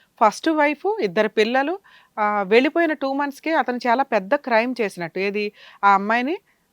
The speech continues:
భార్య ఉండగా విడాకులు ఇవ్వకుండా వేరే అమ్మాయిని పెళ్లి చేసేసుకోవడం అనేది. ఆ, అప్పుడు ఆ అమ్మాయి పెట్టే కేసు స్ట్రాంగ్ కేసు కింద లెక్క.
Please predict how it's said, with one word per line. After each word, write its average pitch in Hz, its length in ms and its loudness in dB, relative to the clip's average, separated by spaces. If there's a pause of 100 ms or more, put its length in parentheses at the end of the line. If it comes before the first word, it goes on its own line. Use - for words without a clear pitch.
(100)
భార్య 208 300 6
ఉండగా 240 400 0
విడాకులు 233 400 0
ఇవ్వకుండా 220 540 -4
వేరే 233 240 2
అమ్మాయిని 226 320 -2
పెళ్లి 208 240 -4
చేసేసుకోవడం 180 540 -6
అనేది. 160 280 -10 (460)
ఆ, 208 160 4
అప్పుడు 240 300 2
ఆ 320 60 2
అమ్మాయి 247 260 0
పెట్టే 269 280 -2
కేసు 247 320 -2
స్ట్రాంగ్ 254 580 0
కేసు 214 260 -4
కింద 196 180 -8
లెక్క. 220 320 -8